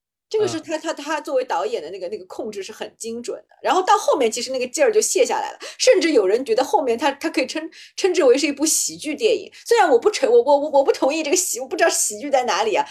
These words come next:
Speaker 1: 但是你可见他的这个紧张的氛围是松下来了，后面就特别松，你不觉得吗？
Speaker 2: 对。
Speaker 1: 就很松。 <laughs>
Speaker 2: 对，
Speaker 1: <laughs> 就
Speaker 2: 后面就，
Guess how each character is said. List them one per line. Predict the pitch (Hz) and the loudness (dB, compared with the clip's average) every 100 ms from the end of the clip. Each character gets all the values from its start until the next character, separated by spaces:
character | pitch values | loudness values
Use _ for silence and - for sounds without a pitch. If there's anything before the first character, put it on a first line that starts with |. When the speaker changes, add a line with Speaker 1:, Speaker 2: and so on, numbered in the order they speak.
| - - | -4 0
Speaker 1:
但 | 359 | 0
是 | 320 | 0
你 | 240 | -4
可 | 214 - | -8 -8
见 | 202 302 | -6 -6
他 | 277 | -8
的 | |
这 | 262 | -8
个 | 254 | -10
紧 | 262 170 | -10 -10
张 | 214 | -8
的 | 269 | -8
氛 | 285 415 | -8 -8
围 | 180 | -8
是 | 185 | -10
松 | 185 196 | -12 -14
下 | 208 175 | -12 -12
来 | - | -14
了， | - | -8
后 | 349 | -6
面 | 294 | -4
就 | 277 | -6
特 | - 254 | -4 -2
别 | 180 | -4
松， | - 202 185 _ _ _ | -4 -10 -10 _ _ _
你 | 190 | -10
不 | 185 | -6
觉 | 170 | -6
得 | 151 | -6
吗？ | 151 - | -8 -10
Speaker 2:
对。 | 320 | -6
Speaker 1:
就 | 330 | -4
很 | |
松。 | 185 - 269 285 | -2 -2 0 0
<laughs> | 370 - _ _ _ _ _ _ - - | -4 -6 _ _ _ _ _ _ -6 -4
Speaker 2:
对， | 339 151 | -4 0
Speaker 1:
<laughs> | |
就 | 277 | 0
Speaker 2:
后 | 240 | 0
面 | 214 185 | -4 -4
就， | 226 | -6